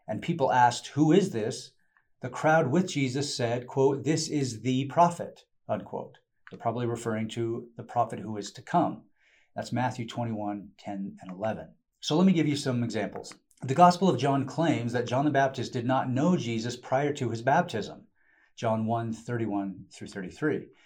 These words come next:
The author of Luke, however, claims that John and Jesus were relatives and that their mothers had a close relationship. This is in Luke one thirty-six. The author of Luke wanted to connect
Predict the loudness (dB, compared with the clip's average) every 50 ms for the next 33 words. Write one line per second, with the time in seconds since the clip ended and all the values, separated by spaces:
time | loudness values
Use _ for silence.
0 | _ _ _ _ _ _ _ 2 4 4 4 4 2 -2 -4 0 2 4 4 4
1 | 2 -2 -2 -2 0 0 0 -2 -4 -6 -4 0 2 2 4 4 4 2 2 0
2 | -2 -2 0 2 2 2 2 2 0 -2 -2 -2 -2 -2 -2 -2 -2 0 0 0
3 | 2 4 2 4 2 0 -2 -4 -8 -10 -10 -12 -18 -18 -20 _ _ _ _ _
4 | -10 -6 -2 0 2 2 0 0 -6 -16 _ _ _ _ -10 -6 -2 -2 0 0
5 | 2 2 2 4 4 4 2 2 2 2 2 2 0 -2 -4 -4 -4 -4 -4 -4
6 | -2 2 4 4 4 4 0 -4 -6 -8 -10 -10 -12 -14 _ _ _ _ _ _
7 | -18 -16 -10 -8 -6 -4 -4 -4 -2 -4 -4 -4 -6 -6 -4 -2 -2 -2 -4 -6
8 | -8 -8 -8 -8 -8 -8 -10 -10 -12 -12 -14 -18 -18 -18 -20 _ _ _ _ _
9 | _ _ _ _ -6 2 6 8 8 8 8 6 2 2 2 2 4 4 6 6
10 | 4 2 0 2 4 6 6 6 4 2 0 -4 -6 -4 -4 -4 -2 2 4 4
11 | 4 4 0 -4 -14